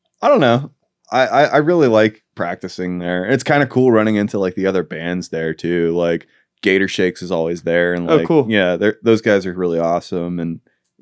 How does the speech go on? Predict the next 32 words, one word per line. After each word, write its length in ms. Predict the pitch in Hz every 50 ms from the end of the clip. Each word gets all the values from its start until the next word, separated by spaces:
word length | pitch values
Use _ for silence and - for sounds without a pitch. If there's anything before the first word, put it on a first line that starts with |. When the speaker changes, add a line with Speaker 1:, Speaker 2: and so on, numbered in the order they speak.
| _ _ - -
Speaker 1:
Whorehound's, 500 | - 98 92 87 92 90 90 90 90 85
like, 160 | 90 87 - 92
right 120 | 90 82
down 200 | - 90 87 87
the 60 | 85
hallway 360 | 78 82 80 82 82 82 82 85
from 300 | - - 87 85 85 85
us, 320 | 85 82 82 - - -
and, 160 | 92 85 82 85
like, 300 | 85 80 85 82 _ _ _ _ _ _ -
I'm 140 | 92 92 92
really 160 | 87 85 82
good 140 | 82 78 -
friends 220 | - 82 85 80
with 60 | _ -
Shy, 360 | - - 82 82 82 82 85
so 380 | - - - 82 82 82 80 -
Speaker 2:
Yeah. 220 | 175 180 143 123 - _ _ _ _ -
Speaker 1:
it's, 160 | 139 113 -
like, 280 | 127 123 113 104 - _ _ _ _ _ _ _ _ -
cool 200 | - 107 101 101
to, 60 | 101 98
like, 300 | 98 95 92 90 - _ _ _ _ _ _ -
all 240 | 90 90 90 87 92 - _ _ _ _ _ _ _ -
be 180 | 95 95 92
in 160 | 85 85 82
one 180 | 82 82 85 85
space 600 | 85 - - 85 82 85 87 - - - - - _ _ _ -
Speaker 2:
Uh-huh. 300 | 131 123 120 120 120 120 _ _ _ _ _ _ _ _ _ _ _ -
Speaker 1:
at 120 | 160 -
once. 340 | 80 78 156 160 - - _ _ _ _ _ _
So 300 | _ - - - -